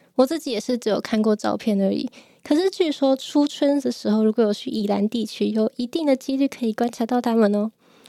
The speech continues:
不过说到鹰科的鸟类，我相信大部分的人脑中第一个想到的绝对不会是灰泽狂。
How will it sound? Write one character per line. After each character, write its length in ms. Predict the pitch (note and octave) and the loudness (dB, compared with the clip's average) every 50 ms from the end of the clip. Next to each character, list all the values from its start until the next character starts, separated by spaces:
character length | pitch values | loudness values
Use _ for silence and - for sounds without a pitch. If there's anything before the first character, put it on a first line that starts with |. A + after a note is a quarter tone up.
| - _ _ _ _ _ _ _ _ _ _ _ _ _ | -20 _ _ _ _ _ _ _ _ _ _ _ _ _
不 80 | - | 0
过 180 | C#4 D#4+ F4 F4 | 2 4 4 2
说 220 | - - E4 D#4+ | 2 0 0 2
到 180 | D#4 D#4 D4+ D4+ | 4 4 4 4
鹰 200 | - D4+ D4 D4+ | 2 2 0 0
科 240 | D#4 D#4 D4+ D#4 D4+ | 0 2 4 6 6
的 120 | C#4+ C4 A3 | 6 6 6
鸟 180 | A3 G#3+ A3+ A#3+ A#3+ | 4 4 2 0 0
类， 240 | A#3 B3+ - - - | 0 0 0 -2 -2
我 100 | - A#3 | -2 -2
相 180 | A3+ - C#4+ D4 | -2 0 -2 -4
信 180 | - E4 D4 C4+ | -2 -2 -4 -2
大 120 | - E4 D4+ | -2 0 2
部 140 | C#4 C#4+ C#4 | 2 2 2
分 180 | - D4 C4 | 4 2 2
的 120 | B3 G#3+ G#3 | 4 4 4
人 100 | G3+ G#3 | 6 6
脑 140 | G#3 G3 | 4 4
中 200 | G3 A3+ A#3 A#3+ | 4 2 2 2
第 160 | A#3+ - C#4 B3 | 2 0 -4 -6
一 60 | A3 | -6
个 100 | - - | -6 -6
想 220 | - - - A3 G#3+ | -6 -4 -2 -2 0
到 140 | A#3+ A#3 | 0 0
的 120 | A3 G#3+ - A3+ | 0 0 -4 -4
绝 140 | - - A#3 | -4 0 2
对 100 | C4 C4+ | 2 4
不 140 | B3+ - G3+ | 4 4 4
会 100 | G3+ A3 | 2 2
是 140 | - A3+ | 2 -2
灰 200 | A3 - A3+ G3+ | 0 2 2 2
泽 220 | G3+ - G3 F3+ G#3+ | 2 2 0 -2 -2
狂。 240 | - - - - | -2 -2 -2 -2